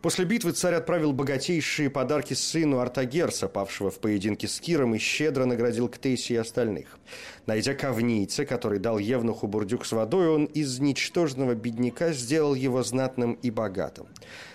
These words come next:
Со вниманием отнесся он и к наказанию провинившихся. Одного медийца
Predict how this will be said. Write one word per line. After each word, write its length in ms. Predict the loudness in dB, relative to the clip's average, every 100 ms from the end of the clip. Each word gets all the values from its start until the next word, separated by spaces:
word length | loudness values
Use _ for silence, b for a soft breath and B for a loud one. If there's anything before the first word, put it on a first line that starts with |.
| B
Со 160 | -4
вниманием 580 | -2 0 0 0 2 2
отнесся 460 | 0 -2 -4 0 2
он 200 | 2 0
и 80 | -4
к 160 | -6 -4
наказанию 840 | -2 0 -2 0 0 0 0 -2
провинившихся. 920 | -2 -4 -2 0 -2 -4 -10 -4 -2
Одного 300 | 0 0 0
медийца 680 | 0 0 -2 -6 -6 -4 -4